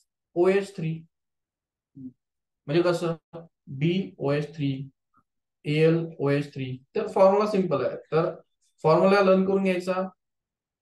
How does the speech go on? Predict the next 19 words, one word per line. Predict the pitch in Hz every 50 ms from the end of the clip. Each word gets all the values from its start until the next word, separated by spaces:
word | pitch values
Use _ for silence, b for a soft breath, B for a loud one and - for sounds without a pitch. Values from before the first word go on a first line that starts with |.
| _ _ _ _ -
ऑ-, | 135 139 139 131 131
oxide | 139 143 139 - - 175 180 170 -
कोणत्या | 175 170 165 170 180 180
form | - 180 165 170
मध्ये | 170 170 170 170
असतो, | 170 165 - 180 170
Hydroxide | 160 151 143 143 147 151 151 - - 156 147 -
कसा | - 143 - 135 117
असतो. | - - _ _ _ _ _ - 233
हम्म? | 440 - - _ _ _ _ _ _ _ 269 262 _ _ _ _ _ _ _ _ _ _ _ _ -
आपल्याला | 139 147 151 185 196 208 220
oxide | 208 196 190 185 - - 220 220 214
आणि | 220 208
हायड्रॉक्साईडचे | 202 190 180 196 196 196 - 202 196 - 202
formula | - - 185 180 185 190 190 190
तर | 202 196
कळालेच | - 180 180 180 185 196 190 -
पाहिजे. | - 160 139 131 127
आपल्याला | 127 127 127 - 165 170 175 190